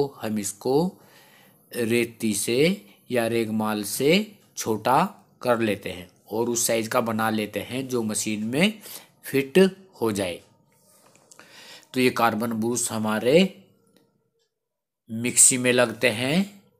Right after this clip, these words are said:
लेथ मशीन पर लगते हैं और जो हमारे ग्राइंडर होते हैं उनमें लगते हैं और कटिंग वाली लोहे की जो कटिंग है मशीन है उसमें लगते हैं। तो मेरा कहने का मतलब है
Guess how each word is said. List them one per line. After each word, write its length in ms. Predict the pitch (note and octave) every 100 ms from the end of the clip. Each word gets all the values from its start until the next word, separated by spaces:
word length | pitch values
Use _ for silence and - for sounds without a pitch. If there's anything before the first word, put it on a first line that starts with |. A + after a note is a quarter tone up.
| _ _ _ _ _ _ A2+
लेथ 300 | A#2+ B2+ B2
मशीन 400 | A#2+ - A#2 A2
पर 140 | A#2+
लगते 340 | A#2+ A#2 A2+ A#2+
हैं 420 | A#2 C3+ F3+ G3 - _ _ _ _ _ _ _ _ _ _ _ _ -
और 260 | A#2+ B2
जो 220 | A2 C3 A2+
हमारे 480 | A#2 A#2 A#2 A2+ C3
ग्राइंडर 480 | B2 B2+ B2 A#2+ A#2
होते 280 | A2 A2+ A#2
हैं 180 | A2+ C#3+
उनमें 340 | C3 A#2+ A#2 A2+
लगते 360 | A#2 A2 B2
हैं 220 | A#2 C#3 F3+ - _ _ _ - - _
और 560 | A2 A#2 B2 B2 B2 -
कटिंग 400 | B2+ A2 D3+ B2+
वाली 280 | B2 C3 B2+
लोहे 300 | A#2 A2+ B2+
की 140 | B2+ B2
जो 140 | B2
कटिंग 360 | B2+ A2 B2 A2+
है 200 | A2 C#3 E3 - _ _ _ -
मशीन 400 | A#2+ - A#2+ A2+
है 100 | C3+ -
उसमें 280 | B2 A#2+ A#2+
लगते 340 | A#2 A2 A2 A2+
हैं। 220 | B2+ E3 - _ _ _ - - _ _ _ _ _
तो 220 | C3 B2+ A#2+
मेरा 280 | A#2+ A#2+ A2+
कहने 300 | A2+ A#2+ A2+
का 120 | A2+
मतलब 440 | A2+ A2+ A2+ A2
है 200 | G#2 A#2